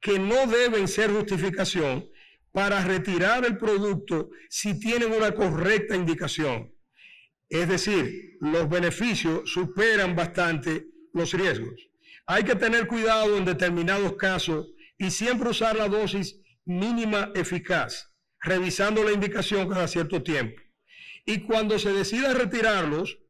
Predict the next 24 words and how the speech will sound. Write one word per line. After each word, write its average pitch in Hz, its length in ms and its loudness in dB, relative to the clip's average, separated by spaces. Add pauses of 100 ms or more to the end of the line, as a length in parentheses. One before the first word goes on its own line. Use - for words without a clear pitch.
(480)
hay 208 160 2
que - 640 -6 (180)
hacer 214 340 0
una 220 140 0
estrategia 202 560 0
de 185 280 -2
prescripción, 175 840 -4 (440)
escalonada 196 640 0
y 220 60 2
progresiva, 202 640 0
como 175 200 -2
ya 170 120 0
hemos 175 180 -2
hablado. 139 480 -2 (800)
Finalmente, 240 640 2
con 214 160 2
esta 220 240 0
palabra 190 560 0
me 175 120 0
despido 208 640 0
al 170 140 -2
agradecerle 156 560 0
su 170 120 -2
atención. 135 600 -2